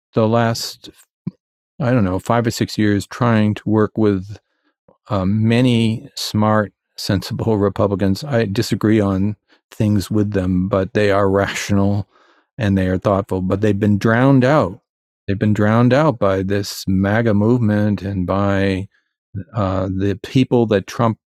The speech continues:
took off of the sidelines. And, um, and, and to be fair, it was probably good for us to realize that there is such a level of alienation, and we should be spending some time thinking about,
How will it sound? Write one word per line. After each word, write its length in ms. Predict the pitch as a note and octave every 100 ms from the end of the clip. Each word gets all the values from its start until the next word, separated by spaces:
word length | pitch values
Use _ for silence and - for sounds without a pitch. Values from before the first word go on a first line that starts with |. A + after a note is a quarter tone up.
| _
took 260 | - B2 -
off 280 | G2+ G#2 -
of 80 | G2
the 100 | F#2
sidelines. 800 | - A2 A2+ G2 F2+ A2 A#2 -
And, 400 | G#2+ F#2+ F#2 - _ _ _ _ _ A#2
um, 500 | G2 G2 G2 - - -
and, 440 | F3 - B2+ C3
and 360 | - - D#3 C#3
to 100 | D#3
be 180 | C#3+ C#3
fair, 680 | - E3 G3+ C3+ B2+ C#3 B2+
it 240 | - B2+
was 220 | B2 A#2
probably 480 | - - D#3+ D3+ D3
good 200 | A#2+ C3
for 160 | - B2+
us 160 | B2
to 100 | -
realize 480 | A2+ C3 D3 G#2+ G2
that 160 | A2 F#2
there 240 | A2 A2
is 100 | G#2
such 520 | - A#2 G#2+ - - -
a 80 | G#2
level 380 | G#2+ A#2 B2
of 80 | G2+
alienation, 680 | G#2 A2 G2 G2 G#2+ B2+ G2+
and 140 | F#2+ G2
we 80 |
should 180 | F#2+ G#2+
be 80 | G2+
spending 400 | - A#2 A2 G2
some 200 | - G2
time 280 | G#2+ A2+ G2
thinking 380 | - C#3 - G#2
about, 340 | G#2 G2+ F#2+